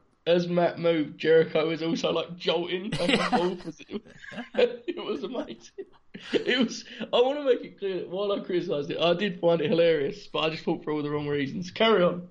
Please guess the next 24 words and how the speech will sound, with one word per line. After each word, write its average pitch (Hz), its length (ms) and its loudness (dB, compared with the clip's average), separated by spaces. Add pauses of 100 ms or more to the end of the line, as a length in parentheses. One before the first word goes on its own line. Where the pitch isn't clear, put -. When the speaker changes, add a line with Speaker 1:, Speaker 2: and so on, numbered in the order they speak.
(160)
Speaker 1:
Yeah. 165 160 -4 (400)
Speaker 2:
So 190 300 -2
she - 160 -4
wanted 196 300 0
to - 20 0
know: 185 300 2
Were 165 260 -4
they 170 120 -4
gonna 165 260 -4
do 160 180 -2
this 156 300 -4
teleportation 143 800 -6
bit 127 200 -10
with 139 220 -10
people? 120 440 -10 (420)
Uh, 156 300 -4
by 151 200 2
the 180 120 -2
time 208 600 0
Matt 170 300 0
got 170 240 -2
into 175 180 -6
the 160 160 -2
ring 147 460 -4